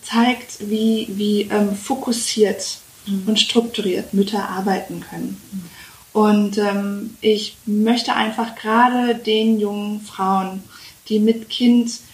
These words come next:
Speaker 1: in die Arbeitswelt starten, aufzeigen, dass sie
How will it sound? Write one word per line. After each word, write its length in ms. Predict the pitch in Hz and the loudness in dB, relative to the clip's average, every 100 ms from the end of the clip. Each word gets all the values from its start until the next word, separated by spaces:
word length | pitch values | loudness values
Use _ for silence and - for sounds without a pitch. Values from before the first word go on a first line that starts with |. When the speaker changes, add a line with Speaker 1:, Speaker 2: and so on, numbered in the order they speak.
| - - | -20 -2
Speaker 1:
in 140 | 220 | 2
die 120 | 214 208 | 2 0
Arbeitswelt 680 | 190 196 196 190 190 190 190 | -2 -2 -2 -4 -6 -2 -2
starten, 460 | - 185 190 196 | -2 -2 -2 -2
aufzeigen, 1080 | - 190 196 - - 190 190 185 190 190 190 - | 0 2 0 -4 -4 -2 -2 -2 -4 -4 -6 -2
dass 540 | 190 190 - - - | -2 -2 -6 -10 -6
sie 480 | 202 196 196 190 | 0 2 2 -2